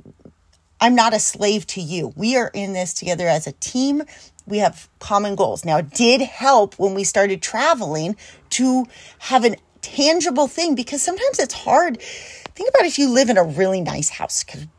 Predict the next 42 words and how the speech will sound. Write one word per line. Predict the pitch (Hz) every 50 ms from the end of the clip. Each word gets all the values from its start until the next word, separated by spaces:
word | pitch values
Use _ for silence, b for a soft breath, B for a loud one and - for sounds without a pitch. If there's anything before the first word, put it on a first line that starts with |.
| _ _
we | - 147 151
did | - 139 151
for | - - -
a | -
long | 131 - - 165 180 160
time, | 170 160 156 160
huge | 160 - - - - 196 208 208 185 - - -
three | - 147
thousand | 156 - 170 185 190 185 196
square | 196 - - 175 180
foot | 165 - 214 214
house. | 190 - - 120 131 151 160 -
And | - 180
I | 175 165 165 b b b b b _ _ _ _ _ _ _ _ _ _ - - -
used | 220 214 254 226 - -
to | 240
think, | 208 - - 196 190 190 - -
like, | 160 151 151 151 - B B B B B B B B B B B B B B B B B B B B B - -
okay, | - 185 208 - 139
I'm, | 156 156 175 180 -
I, | - 185 175 - - 202
especially | 226 226 - 269 240 226 - 220 190
they | 185 180
were | 175
younger | 165 156 143 151 156 156 143 143 139
at | 143 156
the | - -
time, | - - 165 156 160 -
but | 175
I | 185
used | 214 226 - -
to | 233
think, | - - 196 180 165 -
like, | 151 160 - -
"I | - - - -
spend | - - - - 165 -
so | - - - - 180 160
much | 156 160 156 - -
time | - - 156 131 139 135 131 - _ _
organizing | - 196 220 214 175 208 190 190 180 190 175 156 175 165 160 156 -
and | - 151 156 147 160
reorganizing." | 190 214 202 185 175 180 170 170 165 156 147 139 151 160 151 160 156 151 156 156